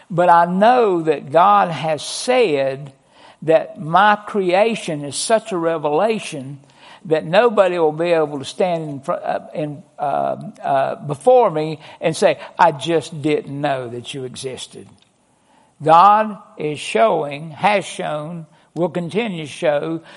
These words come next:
through his creation that he exists. And when you stop to think about it and consider it, let me just m-, mention two things. One of them is microscopic, one of them is definitely mi-, macroscopic.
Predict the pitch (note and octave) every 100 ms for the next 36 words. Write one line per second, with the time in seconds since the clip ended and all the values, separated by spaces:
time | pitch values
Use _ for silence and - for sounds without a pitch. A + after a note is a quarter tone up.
0 | - - F#3+ G3 F3+ F#3 D#3+ - F#3 E3+
1 | G#3 G#3 - D#3 D3 D3+ - - - D#3
2 | F3 - - G3 G#3 G3+ F#3+ D#3 B3 C#4
3 | F#3 - - - - _ _ _ _ -
4 | - F3 G3 G3+ F#3+ E3 - - A#3 A#3
5 | A#3+ F3+ A3+ A3 - D#3 D3+ C#3+ C3+ -
6 | C3+ B2+ E3 D#3 - A3 E3+ B2 B3 A3+
7 | F#3+ D#3+ D#3 D#3+ D#3 - F#3 D#3 - C#3+
8 | A#2+ D3 C3+ D3 C3+ E3 E3+ - - -
9 | F#3+ F#3 B2+ D3 D#3+ - - - E3 C#3+
10 | - D#3+ - D3 E3+ D3 C3 A#2+ A#2+ A#2+
11 | E3 F3 - - D3 - D#3+ D3 D3 -
12 | - - C#3 D3 - E3 - - C3+ C3
13 | - -